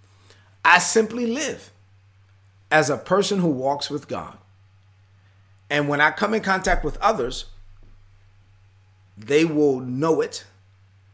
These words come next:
They will feel it. They will experience it. They will be changed by it simply because you live in me. I know and I believe the love you have for me.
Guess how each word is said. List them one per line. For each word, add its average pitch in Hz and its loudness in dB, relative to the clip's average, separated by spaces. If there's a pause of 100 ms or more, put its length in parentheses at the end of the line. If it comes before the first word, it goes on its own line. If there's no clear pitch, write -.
(320)
They 139 0
will 117 -4
feel 170 -2
it. - -4 (760)
They 135 -4
will 151 2
experience 143 -2
it. - -20 (920)
They 170 4
will 302 4
be 147 0
changed 233 -4
by 85 -10
it - -20 (1080)
simply 190 -2
because 139 -2
you 160 -2
live 143 4
in 127 -8
me. 98 -12 (1500)
I 175 2
know 120 -4 (680)
and 120 -10
I 139 -4
believe 127 -6 (560)
the 123 -10
love 127 -6
you 123 -6
have 107 -12
for 92 -20
me. 82 -20